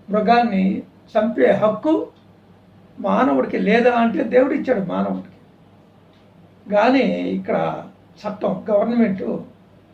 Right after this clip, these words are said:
హరించేసింది. ఎవడైనా కుక్కను చంపితే వాడికి ఏడు సంవత్సరాలు జైలు. అది పిచ్చి కుక్క అయినా సరే చంపకూడదు దాన్ని.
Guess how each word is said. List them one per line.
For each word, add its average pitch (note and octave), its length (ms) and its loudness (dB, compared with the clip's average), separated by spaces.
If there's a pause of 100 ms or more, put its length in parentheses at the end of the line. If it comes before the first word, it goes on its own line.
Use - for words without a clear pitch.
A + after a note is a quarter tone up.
(420)
హరించేసింది. A3+ 800 0 (460)
ఎవడైనా G#3 380 2
కుక్కను G3+ 380 -6
చంపితే G3 380 0
వాడికి - 460 -2 (920)
ఏడు A#3 240 4
సంవత్సరాలు A#3+ 760 0
జైలు. G3+ 540 0 (760)
అది G3 140 -2
పిచ్చి - 280 -6
కుక్క C4 180 -6
అయినా D4 180 2
సరే C4 160 0
చంపకూడదు B3 500 -6
దాన్ని. F3 240 -4